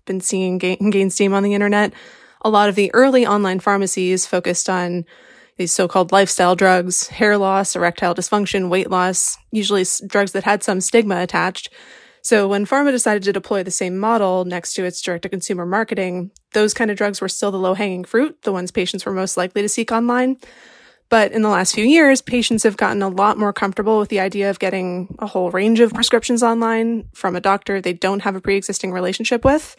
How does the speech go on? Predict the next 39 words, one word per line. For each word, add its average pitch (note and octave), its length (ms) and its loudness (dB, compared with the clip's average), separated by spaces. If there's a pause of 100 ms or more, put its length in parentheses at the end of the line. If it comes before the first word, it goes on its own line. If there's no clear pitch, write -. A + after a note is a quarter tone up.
(540)
And G3+ 340 -2
obviously A3 440 2
that G3 140 2
<laughs> B3+ 40 0
adoption B3+ 420 2
was G#3 140 -2
accelerated F#3+ 520 -2
by F3+ 100 -4
the F3 80 -6
pandemic. G3+ 600 -2 (560)
Even A3+ 320 0
more, G#3+ 540 4 (180)
pharma A3 340 2
started G3+ 360 0
to G3+ 100 -4
need G#3+ 400 0
new F#3 180 -2
ways F3+ 260 -4
to G3 100 -4
reach - 200 -6
patients - 380 -4
during - 160 -4
the F3+ 80 -6
pandemic - 680 -6
when F#3 140 -6
they F#3 100 -4
couldn't F#3 240 -2
get - 180 -4
drug A3 220 4
reps A3 260 0
into G3 180 -4
offices A3 720 2
and F#3+ 280 -8
patients G3+ 340 -4
weren't G3 180 -4
seeing A3 200 0
their G3 120 0
own F#3+ 100 -4
physicians. G#3 640 -2